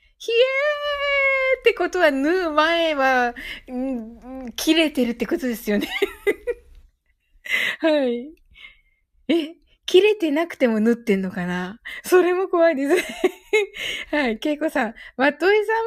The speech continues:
もでしょ。<laughs> まといさん、私、痛いのは嫌です。<laughs> 松田さん。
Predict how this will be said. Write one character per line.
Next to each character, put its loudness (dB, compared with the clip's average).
も 0
で 4
し -2
ょ。 4
<laughs> -14
ま 6
と 0
い 4
さ 0
ん、 -2
私、 0
痛 2
い 0
の 0
は 0
嫌 6
で -2
す。 -6
<laughs> 0
松 2
田 10
さ -2
ん。 2